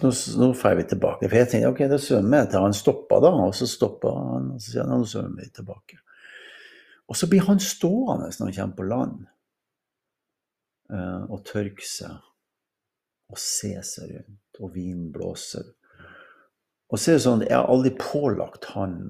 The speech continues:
å lære det jeg holder på med, men han blir mer og mer interessert. Så når jeg forklarer han, hva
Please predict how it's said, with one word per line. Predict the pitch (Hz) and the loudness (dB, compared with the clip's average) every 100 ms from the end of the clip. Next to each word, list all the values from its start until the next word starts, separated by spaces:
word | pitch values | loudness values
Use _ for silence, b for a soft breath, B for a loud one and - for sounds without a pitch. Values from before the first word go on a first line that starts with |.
| - | -12
å | - 92 95 - | -12 -10 -10 -10
lære | 101 95 95 92 - | -6 -2 -2 -4 -4
det | 98 110 | -4 -4
jeg | 101 | -4
holder | 104 101 | -6 -8
på | - - | -4 -4
med, | - - - _ _ _ | -4 -10 -18 _ _ _
men | - 98 | -6 -2
han | 117 | 0
blir | 113 | 2
mer | 113 117 117 92 | 2 2 2 -2
og | 90 | -4
mer | 101 101 | -4 -6
interessert. | 98 - - - - - - _ B B B B B B B _ | -10 -10 -6 -4 -4 -10 -20 _ B B B B B B B _
Så | - 92 95 | -12 -6 0
når | 104 | 0
jeg | 107 | -2
forklarer | 120 - 123 135 131 98 85 | -6 -2 2 2 2 0 -4
han, | 87 98 92 98 _ _ _ _ _ _ _ _ _ _ _ - | -4 -4 -6 -12 _ _ _ _ _ _ _ _ _ _ _ -8
hva | 92 110 | 2 4